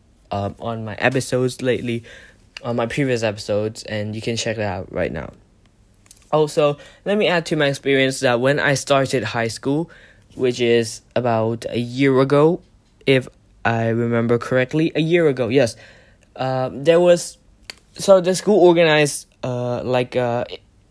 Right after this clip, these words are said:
like a WhatsApp group. Like, you have to scan the Q R code to get into WhatsApp group, and then we get to know each other.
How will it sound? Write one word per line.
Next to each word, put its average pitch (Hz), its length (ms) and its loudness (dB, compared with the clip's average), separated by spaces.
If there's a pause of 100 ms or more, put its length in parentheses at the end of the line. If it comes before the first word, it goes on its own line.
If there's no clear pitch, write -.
(560)
like 156 160 4
a 165 220 4 (600)
WhatsApp 156 560 4
group. 110 240 -2 (180)
Like, 123 260 2
you 135 120 4
have 131 160 2
to 139 100 2
scan 135 380 0
the 127 100 0
Q 131 200 -2
R 123 100 0
code 135 360 0
to 147 80 -4
get 131 180 4
into 135 220 2
WhatsApp 131 400 0
group, 143 240 2
and 139 140 0
then 170 200 6
we 165 140 0
get 156 240 2
to - 80 -2
know 156 200 2
each 113 160 -4
other. 78 280 -6